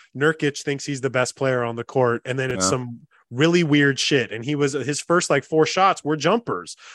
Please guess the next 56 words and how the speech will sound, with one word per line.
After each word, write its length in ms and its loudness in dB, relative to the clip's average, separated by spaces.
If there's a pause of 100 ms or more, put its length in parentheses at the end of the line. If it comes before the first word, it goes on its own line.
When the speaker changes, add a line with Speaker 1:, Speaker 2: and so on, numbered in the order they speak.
(140)
Speaker 1:
were, 140 6
like, 180 4
mid-range 640 0
jumpers. 400 -2
And 100 -4
I, 60 -6
every 280 2
time 240 4
he 60 -2
shot 300 4
it, 40 0
I'm 80 -4
like, 120 -4
"Keep 180 -10
going, 320 0
keep 180 -10
going, 300 0
keep 160 -6
Speaker 2:
Yeah. 100 8
Speaker 1:
going." 100 0 (500)
But 120 6
it's 160 4
good 220 6
to 80 6
have 260 2
Dame 280 2
back. 320 0 (220)
You 100 -4
know 60 0
what 100 0
I 80 -4
mean? 260 -4 (480)
Speaker 2:
Yeah, 500 4
no, 200 6
it, 180 0
definitely. 540 -2
I 120 2
think 160 0
last 240 0
year 100 0
was 160 -4
really 180 -2
weird 300 0
with 140 -2
the 120 0
abdomen 520 -2
thing 260 -4
for 180 -4
him. 180 -2
So 140 -2
I'm 80 -2
hoping 280 0
he's 180 -4
past 380 -2
that. 280 -2 (680)
Uh, 400 0